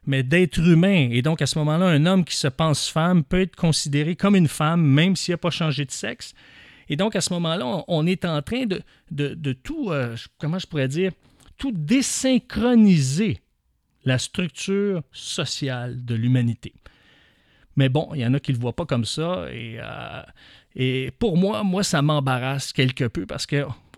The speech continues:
on a été créé homme, on a été créé femme, et puis à ce moment-là, euh, on doit apprendre à vivre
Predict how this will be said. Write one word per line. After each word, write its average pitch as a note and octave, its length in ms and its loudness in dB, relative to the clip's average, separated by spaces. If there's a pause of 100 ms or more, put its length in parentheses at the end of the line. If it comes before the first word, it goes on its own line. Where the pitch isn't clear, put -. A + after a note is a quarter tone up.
(680)
on G#2+ 100 -10 (120)
a D#3 40 -8
été D#3+ 220 -4
créé C#3+ 420 -2
homme, G#3+ 300 0 (380)
on B2+ 120 -6
a C3 40 -4
été C3 200 -6
créé C3 280 -6
femme, F#3 420 -4 (360)
et B2+ 80 -4
puis B2 160 -2
à A#2+ 80 -2
ce - 160 -6
moment-là, C#3 640 0
euh, B2 240 -6
on A#2 140 -4
doit C3 300 -4
apprendre A3+ 520 -6
à B2+ 140 -2
vivre B2 380 -2